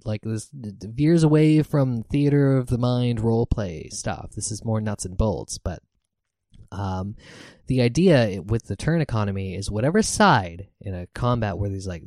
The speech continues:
say there's usually two sides. So in Dungeons and Dragons, there's, like, the party and, um, whoever may, might be allied with the party, if there's anybody there, and whoever the party's fighting, right? There's the two sides. Well, whichever side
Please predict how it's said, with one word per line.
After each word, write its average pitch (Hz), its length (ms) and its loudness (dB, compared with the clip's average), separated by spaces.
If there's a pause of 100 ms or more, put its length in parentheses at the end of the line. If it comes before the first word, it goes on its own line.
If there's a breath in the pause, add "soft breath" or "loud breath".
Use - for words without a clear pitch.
(100)
say - 240 -10
there's 90 240 -10
usually 113 340 0
two 104 160 -4
sides. - 460 -10
So 95 100 -10
in 95 100 -8
Dungeons 95 260 -10
and - 20 -18
Dragons, 85 400 -12
there's, 92 200 -10
like, 90 200 -14
the 101 140 -8
party 117 540 0
and, 101 480 -8
um, 90 360 -10 (380)
whoever 107 540 -4
may, 110 240 -8
might 120 280 -6
be 120 120 -6
allied 107 280 -4
with 104 100 -6
the - 60 -10
party, 104 260 -6
if 101 80 -10
there's 101 160 -6
anybody 107 340 -4
there, 117 360 0 (280 loud breath)
and 123 120 0
whoever 127 240 6
the 113 80 2
party's 104 320 -2
fighting, - 380 -10
right? 98 260 -10
There's 104 240 -6
the 95 100 -10
two - 240 -2
sides. - 460 -8 (320 loud breath)
Well, 120 160 8
whichever 196 340 6
side 107 720 -2